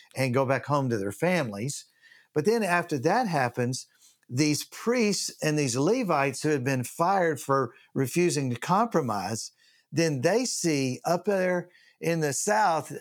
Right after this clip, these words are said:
there they are following Christ and following God and doing, uh, what God wants them to do. So now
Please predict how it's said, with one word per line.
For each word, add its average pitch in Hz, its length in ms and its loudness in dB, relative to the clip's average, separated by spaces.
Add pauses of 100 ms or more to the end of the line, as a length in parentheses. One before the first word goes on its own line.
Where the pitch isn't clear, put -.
(320)
there 175 260 2
they 202 140 0
are 160 400 2 (220)
following 170 520 0
Christ 151 440 2
and 120 140 -2
following 175 440 2
God 127 420 0 (320)
and 120 220 -2
doing, 175 460 2
uh, 135 380 2
what 139 200 2
God 117 260 0
wants 185 260 2
them 147 200 -2
to - 100 -8
do. 131 480 0 (480)
So 143 180 0
now 175 580 2